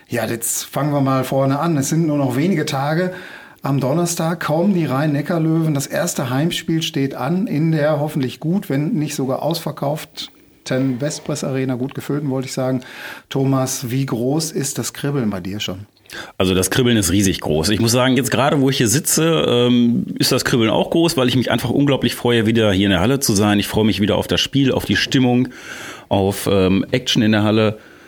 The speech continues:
Speaker 2: Und, ähm, das Spiel gegen, ähm, mit, oder mit dem Spiel gegen die Rhein-Neckar-Löwen haben wir, glaub ich, ein richtiges Kracherspiel am Anfang.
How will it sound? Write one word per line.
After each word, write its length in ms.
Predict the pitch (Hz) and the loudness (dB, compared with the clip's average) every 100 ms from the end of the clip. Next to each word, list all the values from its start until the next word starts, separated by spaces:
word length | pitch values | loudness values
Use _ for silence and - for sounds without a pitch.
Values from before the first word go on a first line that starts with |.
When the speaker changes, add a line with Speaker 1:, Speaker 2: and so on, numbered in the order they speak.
| - _ _ _ _ | -20 _ _ _ _
Speaker 2:
Und, 460 | 101 95 95 90 98 | 2 4 4 2 2
ähm, 460 | 87 87 85 85 - - - - - _ _ - | 4 4 4 0 -4 -14 -16 -20 -20 _ _ -2
das 280 | 101 95 - | 0 2 0
Spiel 260 | 127 123 | 2 2
gegen, 540 | 113 107 104 98 95 98 | 4 4 4 4 4 4
ähm, 460 | 92 90 90 92 | 4 4 4 4
mit, 180 | 95 - | 2 2
oder 120 | 101 | 2
mit 120 | 101 113 | 2 2
dem 80 | |
Spiel 240 | 107 - 123 | 0 2 4
gegen 140 | 113 | 4
die 100 | 104 | 4
Rhein-Neckar-Löwen 580 | 101 98 101 123 113 107 | 4 2 2 2 4 4
haben 80 | 104 | 4
wir, 60 | |
glaub 160 | 98 95 | 4 2
ich, 80 | 104 | 2
ein 60 | |
richtiges 400 | 95 127 131 117 | 2 0 0 0
Kracherspiel 460 | - 110 131 - 127 | 2 0 0 2 2
am 100 | 113 | 2
Anfang. 480 | - 120 135 160 | 0 0 2 0